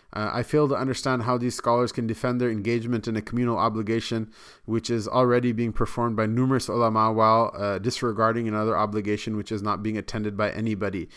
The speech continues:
Is there any reason for it except for the study of medicine cannot help them secure trusteeship of a charitable trust, enforcement of wills, guardianship of orphans,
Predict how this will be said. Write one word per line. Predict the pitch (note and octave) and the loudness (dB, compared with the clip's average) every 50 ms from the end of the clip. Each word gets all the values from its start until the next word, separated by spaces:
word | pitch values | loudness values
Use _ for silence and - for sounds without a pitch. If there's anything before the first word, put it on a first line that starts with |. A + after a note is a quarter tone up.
| - - - - - - | -20 -20 -20 -20 -12 -4
Is | - B2 B2 A#2+ | 0 0 2 4
there | C#3 D3+ - | 4 2 4
any | - D#3 D#3 D#3+ D#3+ | 4 2 4 6 6
reason | D3+ C#3 C#3+ D#3 D#3 C#3 D3+ D3 C#3 C3+ C3 B2 - - | 6 6 4 4 4 4 2 2 2 2 0 -2 -4 -10
for | - - D3 D3 C3+ | -4 0 2 4 4
it | B2+ B2 - | 2 0 -2
except | A#2+ - - D3 C#3 - | -4 -4 -2 -2 -2 -2
for | - - C3 B2+ B2+ B2+ A2 - | -2 0 2 2 2 2 0 -2
the | A#2 A#2 A2 | -4 -6 -6
study | - - - C3+ C3 C3+ C3+ | -2 0 0 2 4 4 4
of | B2+ A#2 | 4 4
medicine | A#2+ B2 B2 B2+ - - A#2+ | 2 0 0 0 -2 -2 -4
cannot | - - A#2+ C3 C3+ - | -4 -2 -2 0 0 -2
help | - C3 C3 C3 - | 0 -2 -2 -2 -2
them | - B2 A#2 | -4 -4 -4
secure | - - - A2+ - - C3+ C3 B2+ A#2+ | -2 -4 -6 -8 -2 2 4 4 4 4
trusteeship | - - - C3 - - - - - C#3 C3 A#2+ - D3+ B2+ - - | 2 0 -2 -2 -2 -4 -8 -4 -2 0 0 0 2 0 0 0 0
of | A#2 A2+ | -2 -2
a | A2 | -2
charitable | G#2+ - - B2+ B2+ A#2+ A#2 G2+ A2 G#2 | -2 0 0 0 2 0 0 0 -2 -2
trust, | - - C#3 C3+ C3 - - - - - - - - - - - | 2 4 4 4 4 2 -2 -10 -20 -20 -18 -18 -18 -16 -8 -6
enforcement | A#2 A2 - - C#3+ C3+ - - C3 C3 B2+ | -6 -6 0 2 2 2 2 2 0 0 2
of | B2 A2 G2 | 0 0 2
wills, | G#2 B2+ C3 C3 B2+ A#2 G#2 G#2+ | 4 6 6 6 6 4 2 2
guardianship | A#2+ A#2+ A#2+ B2+ B2 B2 A#2 - - C3 A2 - | 4 4 4 4 4 2 0 0 0 0 0 0
of | A#2 G#2 | -2 -2
orphans, | G#2+ G#2 B2+ B2+ - - A#2 A#2+ G#2+ G#2 | 0 2 2 2 4 2 0 0 0 -4